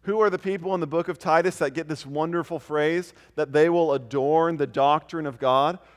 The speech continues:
Who are the people that are gonna make God's truth beautiful to the world? It's the lowly slaves. When they serve their masters faithfully, when they submit, they are showing their masters and their fellow slaves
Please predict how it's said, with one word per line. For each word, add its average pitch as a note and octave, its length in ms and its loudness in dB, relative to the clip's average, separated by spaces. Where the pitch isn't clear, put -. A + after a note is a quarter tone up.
Who G#3+ 180 0
are G#3 80 6
the F#3 80 -2
people F#3+ 340 -2
that E3+ 140 4
are E3 80 2
gonna D#3+ 120 -6
make E3+ 300 -2
God's E3+ 540 2
truth E3 480 -4
beautiful E3+ 460 -4
to E3+ 100 -12
the F3+ 80 -4
world? F#3 380 -2
It's - 180 -12
the D#3+ 140 0
lowly D#3 400 2
slaves. B2 580 -4
When D#3+ 280 -4
they F#3 400 4
serve F#3 420 -6
their F3 160 -2
masters E3 580 -4
faithfully, F3 720 -4
when D3+ 160 -6
they E3+ 200 0
submit, E3+ 520 -4
they E3+ 280 8
are D#3+ 180 2
showing F3 400 -6
their E3+ 140 -6
masters D3 540 -6
and C#3 100 -10
their C3+ 80 -10
fellow C#3+ 280 0
slaves C#3 460 -4